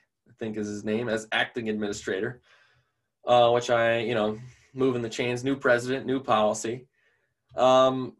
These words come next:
Jim Bridenstine was really into and focused on the Artemis program, especially the S L S rocket. Uh, the, that had its, a green fire last week, which ended shortly,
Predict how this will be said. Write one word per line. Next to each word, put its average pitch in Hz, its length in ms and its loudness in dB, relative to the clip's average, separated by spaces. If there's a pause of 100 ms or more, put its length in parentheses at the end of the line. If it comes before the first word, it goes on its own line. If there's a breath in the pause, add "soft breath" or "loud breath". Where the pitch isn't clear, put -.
Jim 185 240 4
Bridenstine 156 680 0
was 123 560 0
really 131 760 2
into 120 960 0
and 110 160 -4
focused 120 380 -2
on 110 360 0
the 107 520 0
Artemis 117 340 2
program, 107 460 -2
especially 113 400 -4
the 104 180 -6
S 110 180 -6
L 107 140 -2
S 107 320 -2
rocket. 107 640 -2 (320)
Uh, 107 280 4
the, 107 260 -2
that 120 220 2
had 117 240 0
its, - 240 -16 (280)
a 110 60 0
green 117 440 -6
fire 104 360 -2
last 107 340 -2
week, 110 320 -8 (520)
which 113 300 -4 (140)
ended 110 240 -2
shortly, 110 600 -6